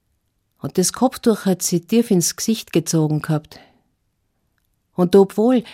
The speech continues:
obwohl sie nur ein kleines Bündel gehabt hat, hat man sehen können, dass sie schwer tragt.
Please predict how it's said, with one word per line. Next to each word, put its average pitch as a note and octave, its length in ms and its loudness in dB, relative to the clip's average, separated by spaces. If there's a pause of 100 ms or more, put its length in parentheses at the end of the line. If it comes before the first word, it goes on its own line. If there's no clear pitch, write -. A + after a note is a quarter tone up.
(440)
obwohl F#3+ 380 0
sie B3 160 2
nur G#3 140 4
ein E3+ 100 0
kleines A#3 440 0
Bündel G3 400 2
gehabt - 380 -8
hat, D3+ 240 -6 (1000)
hat - 240 -10
man D3+ 160 0
sehen D#3+ 400 0
können, D3 360 0 (480)
dass D#3 200 -4
sie E3+ 80 0
schwer D#3 360 0
tragt. - 580 -12